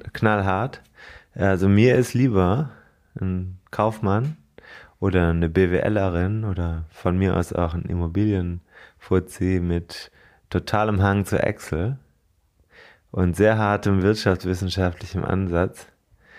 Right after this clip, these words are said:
als so, äh, sagen wir, Südstadtgrüne. <laughs> Ich sag's hier einfach mal so. Ist das schlimm, dass ich das jetzt gesagt habe? Muss ich mich jetzt auch schon wieder dafür schämen? Nee, weißt du warum? Weil das alles so ganz schlimm ist.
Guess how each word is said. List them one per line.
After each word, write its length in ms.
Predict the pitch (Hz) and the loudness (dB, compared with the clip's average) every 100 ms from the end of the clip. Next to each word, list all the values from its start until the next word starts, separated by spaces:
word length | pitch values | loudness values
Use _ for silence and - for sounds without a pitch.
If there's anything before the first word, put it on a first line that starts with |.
| - - _ _ - | -20 -20 _ _ -6
als 340 | 92 92 92 | -2 0 -2
so, 440 | 98 95 92 92 76 | 2 4 4 4 2
äh, 400 | 87 87 90 90 85 - - - | 2 2 2 2 -2 -12 -20 -16
sagen 280 | - 90 92 | -6 -2 -2
wir, 60 | |
Südstadtgrüne. 840 | 90 120 - 95 87 - 76 76 82 | -2 -4 -2 -2 -2 -6 -8 -6 -8
<laughs> 60 | - - _ - - 831 - - - - - _ | -12 -20 _ -12 -12 -12 -16 -20 -20 -20 -20 _
Ich 40 | - | -2
sag's 240 | 147 - | -2 -2
hier 140 | 98 | -6
einfach 280 | 95 92 87 | -4 -4 -4
mal 180 | 90 87 | -4 -4
so. 80 | 85 90 - _ _ - - - - - | -4 -6 -10 _ _ -20 -20 -20 -20 -6
Ist 80 | |
das 120 | 107 - | -6 0
schlimm, 300 | 107 143 - | 0 0 -4
dass 120 | - | -8
ich 40 | - | -2
das 140 | 110 | 0
jetzt 160 | 113 - | -2 -2
gesagt 240 | 104 104 | -2 0
habe? 140 | 113 110 - - | -2 -4 -4 -2
Muss 140 | 120 | 2
ich 60 | 123 | 2
mich 160 | 104 | 2
jetzt 200 | 107 - | 0 2
auch 200 | 78 98 | 0 0
schon 200 | - 117 | 0 2
wieder 180 | 110 110 | 2 2
dafür 260 | 104 101 104 | 0 -4 -8
schämen? 420 | - 90 104 117 - - - | -4 -4 -4 -10 -18 -20 -6
Nee, 120 | - 120 | 2 4
weißt 180 | 143 | 4
du 40 | 131 | 2
warum? 480 | 104 110 113 135 - - - | 2 0 0 -4 -10 -20 -6
Weil 160 | - 98 | 0 2
das 160 | 95 69 | 2 2
alles 220 | 95 92 | 0 0
so 140 | 87 | -4
ganz 340 | 82 85 85 - | 0 -2 -2 -8
schlimm 320 | - 80 71 - | -10 -8 -8 -12
ist. 180 | - | -18